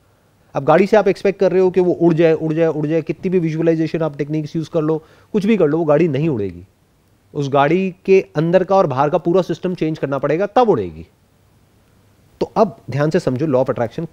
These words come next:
क्या है और किस तरीके से काम करता है। law of attraction क्या है? Basically, आप सुबह से रात तक जो भी सोचते हो अपने अंदर ही अंदर, आपका दिमाग उस डायरेक्शन में चलने लग जाता है,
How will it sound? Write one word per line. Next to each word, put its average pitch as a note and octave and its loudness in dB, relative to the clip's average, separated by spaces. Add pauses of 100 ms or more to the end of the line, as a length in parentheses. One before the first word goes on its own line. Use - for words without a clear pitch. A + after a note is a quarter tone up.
क्या G#2 2
है F2 -10 (100)
और B2+ -8
किस G#3+ -2
तरीके A#2 -2
से A2+ -6
काम E2 -10
करता - -18
है। - -20 (1200)
law F#3+ 4
of - -8
attraction F3+ -2
क्या C3 0
है? G#2 -6
Basically, F#2 -8 (460)
आप D#3+ 0
सुबह E3 0
से F#3 0
रात D#3+ 2
तक F3+ 0
जो D3+ 0
भी F#3 -2
सोचते C#3+ -4
हो D#3 2
अपने C#3 -2
अंदर C3 -2
ही C3 -2
अंदर, C3 -2 (640)
आपका F#3+ 4
दिमाग F3 2
उस G3 -2
डायरेक्शन D3 2
में F#3 0
चलने B2+ 0
लग E2+ -6
जाता D2+ -16
है, - -20